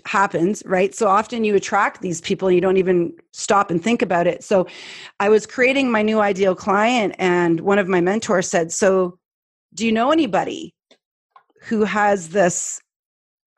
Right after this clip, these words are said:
you know, who represents this?" And I said, "All of my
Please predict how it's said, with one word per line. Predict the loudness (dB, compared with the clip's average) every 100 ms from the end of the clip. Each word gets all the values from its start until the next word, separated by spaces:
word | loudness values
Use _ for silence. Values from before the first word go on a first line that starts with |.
| _ -4
you | 0
know, | 2 0 -4 _ _
who | -2 0
represents | 0 0 0 0 0 -2
this?" | -6 -6 -8 -2
And | 0
I | 0
said, | 0 -2 -2 -10 _ _ _ _ _ -6
"All | -2 2 0
of | 0
my | -2 0 2 0 -2